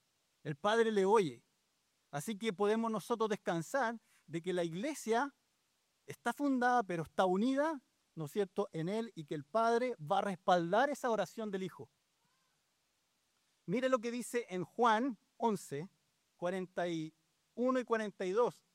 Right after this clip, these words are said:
cuando Jesús llega cuatro días tarde y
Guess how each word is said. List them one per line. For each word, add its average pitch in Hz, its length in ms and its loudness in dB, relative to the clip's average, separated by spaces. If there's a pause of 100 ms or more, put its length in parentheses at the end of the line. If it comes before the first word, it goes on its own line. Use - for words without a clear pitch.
(540)
cuando 180 580 0
Jesús 214 340 -2
llega 233 300 0
cuatro 262 360 0
días 247 300 -2
tarde 202 500 2 (680)
y 175 400 -2